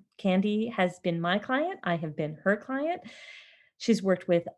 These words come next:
all sorts of mission-driven business owners, whether they have a service business or product-based business, all different types of business owners.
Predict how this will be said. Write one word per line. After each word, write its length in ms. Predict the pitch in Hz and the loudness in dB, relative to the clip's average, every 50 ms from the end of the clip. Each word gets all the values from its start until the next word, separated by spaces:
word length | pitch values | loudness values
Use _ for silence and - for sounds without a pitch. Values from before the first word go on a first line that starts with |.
| _ - | _ 0
all 320 | 226 214 240 254 294 330 | 2 4 4 4 4 2
sorts 280 | 330 - 285 254 247 - | 0 0 0 0 0 -2
of 80 | 190 190 | 0 2
mission-driven 680 | 196 190 190 - 185 185 185 190 180 175 175 170 170 | 4 4 4 2 0 0 2 2 2 2 2 0 0
business 400 | 165 170 170 - 220 220 220 - | -2 -4 -4 0 -2 -2 0 2
owners, 540 | 233 226 233 240 240 240 240 240 240 240 - | 2 4 4 4 4 4 4 2 0 -2 0
whether 240 | - 170 160 165 151 | 0 0 0 0 -2
they 100 | 160 156 | -2 -4
have 80 | 151 139 | -4 -6
a 80 | 147 | -8
service 400 | 143 - - 220 220 233 240 233 | -8 -2 2 2 4 4 2 2
business 680 | 233 233 220 214 - 220 214 208 208 208 208 202 202 - - - | 2 0 0 0 0 0 2 2 2 2 0 -2 -4 -8 -16 -8
or 680 | - 156 156 156 151 151 147 147 147 147 147 - - - | -4 -4 -2 0 0 0 0 -2 -2 -2 -4 -6 -8 -14
product-based 640 | - - - 277 320 320 320 277 294 277 269 277 - | -16 -4 2 2 2 2 2 0 0 0 0 0 -2
business, 320 | 247 240 240 240 233 233 - - - | -2 0 2 2 0 0 0 0 2
all 300 | 226 247 277 302 330 320 | 4 6 8 6 6 6
different 240 | 311 294 254 226 | 4 2 2 0
types 140 | 220 196 - | -2 -2 -2
of 100 | 185 165 | -2 -2
business 320 | 180 170 170 180 170 - 170 | -2 -4 -2 -4 -6 -6 -4
owners. 340 | 156 151 147 147 147 151 | -4 -4 -4 -4 -6 -8